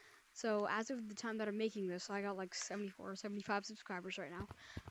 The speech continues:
but whenever I hit a hundred subscribers, um, I will force myself to buy the Golden Monkey mask. So, if you w-, wanna,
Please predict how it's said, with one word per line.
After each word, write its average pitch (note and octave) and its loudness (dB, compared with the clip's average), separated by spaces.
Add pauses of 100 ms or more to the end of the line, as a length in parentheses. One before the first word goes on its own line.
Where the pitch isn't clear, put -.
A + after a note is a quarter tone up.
(140)
but G#3 4
whenever C4+ 8
I C4+ 8
hit B3 4
a A#3 6
hundred C4+ 4
subscribers, E3 -4 (880)
um, F#3 2 (160)
I A#3+ 6
will B3 4
force C4 2
myself F#3+ -2 (460)
to - -18
buy A#3+ 2 (440)
the A3+ -10
Golden A3 4
Monkey G#3+ 2
mask. E3+ -4 (500)
So, G#3+ 2 (240)
if C#4+ 4
you E4 12
w-, A3+ 4 (100)
wanna, A#3+ 6